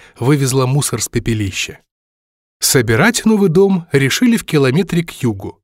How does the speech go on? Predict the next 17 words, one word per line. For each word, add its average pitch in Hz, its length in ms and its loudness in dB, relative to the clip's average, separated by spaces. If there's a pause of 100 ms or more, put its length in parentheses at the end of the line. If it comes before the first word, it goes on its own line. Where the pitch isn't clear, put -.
на 185 140 2
старом 101 400 -4
фундаменте, 123 760 0
оставшемся 139 640 -2
еще 123 220 -2
после 139 340 -2
первого 110 500 -4
пожара. 110 520 -6 (840)
"Мне 208 240 4
на 196 80 2
этом 196 240 0
холме 175 420 2
всегда 165 440 0
больше 135 320 0
нравилось", 104 640 -6
обрадовалась 101 720 -4
Аня. 92 260 -6